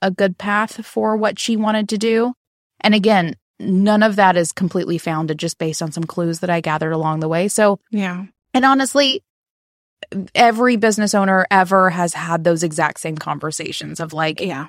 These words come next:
Speaker 1: "What is my work-life balance? Am I going to be able to stay home with my kids enough? Am I gonna be able to have another kid? Am I going to be able to go on?" Like, all those things. And I think that something came to a head or someone got in her ear, or I don't even know. I literally don't even know. But I,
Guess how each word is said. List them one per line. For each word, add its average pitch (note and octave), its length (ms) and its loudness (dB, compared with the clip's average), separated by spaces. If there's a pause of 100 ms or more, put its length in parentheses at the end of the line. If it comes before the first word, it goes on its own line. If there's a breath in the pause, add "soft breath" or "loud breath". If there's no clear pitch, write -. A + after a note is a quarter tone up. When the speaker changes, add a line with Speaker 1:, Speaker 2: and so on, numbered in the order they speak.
Speaker 1:
"What F#3 160 2
is F#3 160 2
my F3 120 2
work-life D#3+ 480 -2
balance? G3 540 4
Am E3 160 -2
I D#3 60 0
going D#3 200 -4
to D3+ 40 -8
be D3+ 100 -8
able D3 180 -10
to D3 60 -10
stay E3 140 -4
home D#3 120 -6
with D3 120 -10
my D#3 120 -6
kids F#3+ 280 0
enough? F3 280 2
Am D#3 140 -4
I D3+ 60 -4
gonna D#3 200 -4
be D#3+ 100 -2
able D#3+ 180 -2
to E3+ 80 -4
have E3 200 -2
another G3 280 2
kid? D3+ 320 -6
Am D3+ 120 -6
I D#3+ 80 -4
going E3 260 -2
to E3 80 -4
be E3+ 180 -2
able E3+ 220 -2
to F#3 120 -4
go F3 140 2
on?" F3+ 160 2
Like, F3+ 160 2
all F3+ 180 4
those F3+ 240 0
things. F3+ 420 -2 (420)
And F#3 80 2
I F#3+ 100 2
think G3 320 0
that E3+ 320 4
something G#3+ 380 2
came G3 240 0
to F#3 100 2
a F3 60 2
head D#3+ 320 0
or E3+ 80 0
someone D#4+ 320 0
got F3 180 2
in D#3+ 100 -6
her D#3 140 -6
ear, E3+ 320 2
or - 140 -4
I D#4 120 2
don't A3+ 180 0
even D#3 180 -8
know. - 220 -12 (220)
I G3+ 80 -2
literally G3+ 580 0
don't E3+ 240 -2
even - 260 -8
know. - 220 -8
But G#3 220 2
I, G#3 220 2